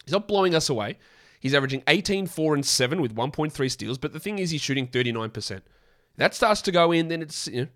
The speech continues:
then he's at twenty points, he's at five, four rebounds, and seven assists, and it's still, it's really good,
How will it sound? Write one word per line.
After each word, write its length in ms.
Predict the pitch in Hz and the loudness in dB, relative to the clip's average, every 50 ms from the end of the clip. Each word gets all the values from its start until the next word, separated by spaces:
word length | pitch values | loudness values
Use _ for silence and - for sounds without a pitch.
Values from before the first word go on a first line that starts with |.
| _ - | _ -6
then 120 | - 127 | -4 -4
he's 220 | 123 117 123 - | -4 -4 -6 -8
at 100 | 113 107 | -10 -8
twenty 280 | - - 165 170 175 170 | -2 0 2 2 2 2
points, 320 | 170 - 113 101 98 - | 0 -4 -6 -6 -6 -8
he's 120 | - 110 110 | -8 -8 -8
at 140 | 107 - - | -10 -10 -8
five, 400 | - - 127 139 143 143 143 - | -2 2 2 4 2 2 0 -4
four 240 | - - 175 165 | 0 2 4 4
rebounds, 420 | 143 123 123 113 117 117 117 113 113 | 4 4 2 2 0 -2 -2 -4 -4
and 120 | 120 120 | -4 -4
seven 200 | - 135 123 123 | -2 -2 -2 -2
assists, 300 | 117 - - 170 - - - - | -2 -2 -2 -4 -4 -4 0 2
and 80 | 143 | 2
it's 100 | 143 139 | 2 2
still, 200 | - - - 156 | 0 0 0 0
it's 200 | 147 151 156 156 | 2 2 0 0
really 160 | 156 151 151 160 | 2 2 2 4
good, 260 | 160 156 135 107 | 4 4 4 2